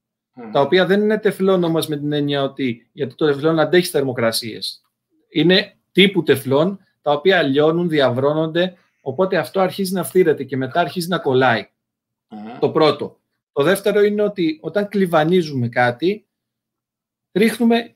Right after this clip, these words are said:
Speaker 2: τι είπαμε πριν από λίγο, ότι το τρόχισμα μας χαλάει το
Speaker 1: Ρίχνει.
Speaker 2: ψαλίδι γιατί έχει ανεβάσει θερμοκρασία. Άρα αποφεύγουμε τις θερμοκρασίες.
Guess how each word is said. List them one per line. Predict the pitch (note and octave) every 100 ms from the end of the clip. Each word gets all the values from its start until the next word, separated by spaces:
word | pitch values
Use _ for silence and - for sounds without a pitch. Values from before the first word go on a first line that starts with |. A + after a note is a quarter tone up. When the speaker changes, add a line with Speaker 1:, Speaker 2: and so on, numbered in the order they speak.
| _ -
Speaker 2:
τι | G3
είπαμε | F#3+ E3+
πριν | D3 D3+
από | C#3 C3
λίγο, | C#3 D#3
ότι | D#3+ D#3+ C3+ _ -
το | B2+
τρόχισμα | D#3+ F3 F3+ E3+ G3 G#3+ A3 _ _ _ _ _
μας | D#3+ C#3+
χαλάει | C#3 D3+ F3
το | D#3+
Speaker 1:
Ρίχνει. | D#3+
Speaker 2:
ψαλίδι | D#3 F3+
γιατί | F#3 E3+ F#3
έχει | F#3
ανεβάσει | F3 D3 E3+ F3+
θερμοκρασία. | - E3+ E3 D#3+ D#3+ E3+ A#2 F#2 _ - - _ _ _ _
Άρα | - D3 E3+ F3+
αποφεύγουμε | - D3 - F3+ F#3 G3 G#3
τις | G3
θερμοκρασίες. | - D#3 D3+ D3 C#3 D3+ A#2 G2 -